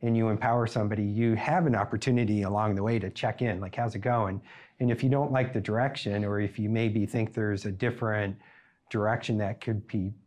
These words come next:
be pursued, you have an opportunity to in-, intervene quicker. But when you're empowering somebody and you're working with somebody who you may not see as frequently, uh, it's harder to have those regular progress check-ins.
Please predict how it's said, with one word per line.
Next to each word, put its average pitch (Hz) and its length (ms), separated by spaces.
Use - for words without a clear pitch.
be 117 160
pursued, 117 480
you 120 120
have 127 160
an 123 80
opportunity 120 640
to 101 200
in-, 120 300
intervene 113 460
quicker. - 440
But 120 360
when 120 400
you're 113 680
empowering 127 680
somebody 110 460
and 104 100
you're 101 100
working 110 640
with 101 160
somebody 107 400
who 104 120
you 98 180
may 107 180
not 107 300
see 127 260
as 95 120
frequently, 107 800
uh, 107 280
it's 113 260
harder 139 540
to 113 120
have 107 460
those 104 240
regular 104 560
progress 113 500
check-ins. 156 640